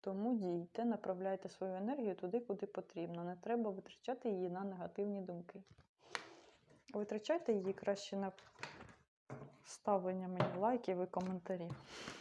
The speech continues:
А, другий варіант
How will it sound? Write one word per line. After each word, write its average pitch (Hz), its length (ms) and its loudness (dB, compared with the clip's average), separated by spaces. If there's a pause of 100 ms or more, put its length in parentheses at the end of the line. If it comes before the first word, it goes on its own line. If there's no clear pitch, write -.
(1900)
А, 180 200 6
другий 208 400 6
варіант 214 580 4